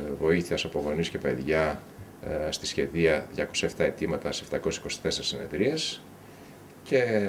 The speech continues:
κάναμε και τρία σεμινάρια σε φοιτητές είκοσι τεσσάρων ωρών με εκατόν πενήντα πέντε άτομα, έτσι ώστε να τους εκπαιδεύσουμε σαν νέους εκπαιδευτικούς στην πρόληψη. Ταυτόχρονα έχουμε και ένα πολύ σημαντικό έργο στον τομέα της απεξάρτησης.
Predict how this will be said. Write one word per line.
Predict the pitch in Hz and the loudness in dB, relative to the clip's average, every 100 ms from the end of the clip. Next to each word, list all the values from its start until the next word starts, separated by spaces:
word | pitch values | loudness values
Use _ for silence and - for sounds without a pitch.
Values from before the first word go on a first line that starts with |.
| 92 90 90 - | 0 -4 -4 2
κάναμε | 101 98 | 4 4
και | 87 | 4
τρία | 82 98 90 | 4 6 4
σεμινάρια | 82 78 82 82 76 | 0 0 4 4 2
σε | - | -4
φοιτητές | 76 65 - 92 - | -6 -6 0 0 0
είκοσι | - - | -8 -10
τεσσάρων | 76 - - 90 82 - | -8 -6 2 4 4 2
ωρών | - 90 98 101 92 - - - - | -2 2 2 0 -4 -10 -18 -18 -6
με | 80 | -2
εκατόν | 78 - 87 80 | -2 -2 -2 0
πενήντα | 80 73 71 - - | 0 0 -4 -8 -6
πέντε | 78 71 69 | -4 0 0
άτομα, | - - 92 87 - - - - - | 0 -2 -2 -2 -4 -10 -12 -10 -8
έτσι | - | 0
ώστε | 82 - | 0 2
να | |
τους | - | -6
εκπαιδεύσουμε | - - 73 76 - 80 69 | -2 0 2 2 0 -4 -2
σαν | - 73 | -2 0
νέους | 80 - | 0 0
εκπαιδευτικούς | - 71 - - 80 | -4 -4 -4 -8 -8
στην | 65 | -2
πρόληψη. | 69 - - - - - - - - - - - - - - - - - - - - - | 0 0 -4 -8 -8 -16 -18 -18 -18 -18 -18 -18 -20 -20 -18 -18 -18 -18 -12 -12 -10 0
Ταυτόχρονα | 101 - 147 156 147 139 127 120 - - - - - | 2 2 0 0 4 6 6 4 -4 -14 -20 -8 0
έχουμε | 104 - 101 | 0 4 4
και | 98 95 87 85 | 4 4 4 4
ένα | 98 | 2
πολύ | 87 90 | 4 2
σημαντικό | - 87 - 85 | 4 2 4 6
έργο | 85 78 | 6 4
στον | 76 | 0
τομέα | 71 76 | 0 2
της | - | 2
απεξάρτησης. | - - - 71 73 - 147 - - | 0 -4 0 0 0 -2 -2 -2 -6